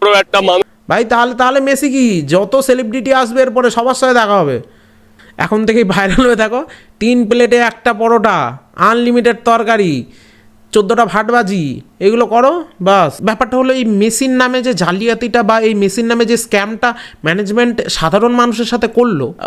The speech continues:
Speaker 2: honestly, this is not right things, because, আহ, মানে যদি তোমাদের টাকার দরকার হয়, honestly, মানুষের কাছ থেকে চেয়ে নাও, তারা দিয়ে দেবে। মানে, মানে এত মানুষের এত টাকা,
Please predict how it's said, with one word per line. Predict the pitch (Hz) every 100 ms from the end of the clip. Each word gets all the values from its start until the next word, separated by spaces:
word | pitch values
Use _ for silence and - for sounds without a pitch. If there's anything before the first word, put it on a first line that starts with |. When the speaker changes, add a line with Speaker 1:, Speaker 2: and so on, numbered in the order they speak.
| -
Speaker 2:
honestly, | 269 285 262 208
this | 220
is | 226 233
not | 233 220
right | 165 170 208 202 -
things, | 156 131
because, | 190 269 247 - - - -
আহ, | 165 165 170 170 - -
মানে | 220 269 254 - -
যদি | 196 254 285
তোমাদের | 294 294 302
টাকার | - 247 311 294
দরকার | 311 294 302
হয়, | 302 320
honestly, | 320 320
মানুষের | 262 277 269 294
কাছ | 302 302
থেকে | 311 311
চেয়ে | - 311
নাও, | 311 311
তারা | 302 269
দিয়ে | 262 330
দেবে। | 302 185
মানে, | 131 262
মানে | 269 269
এত | 254 262
মানুষের | 247 233 240 254 233
এত | 202 226
টাকা, | 220 208 185 214 208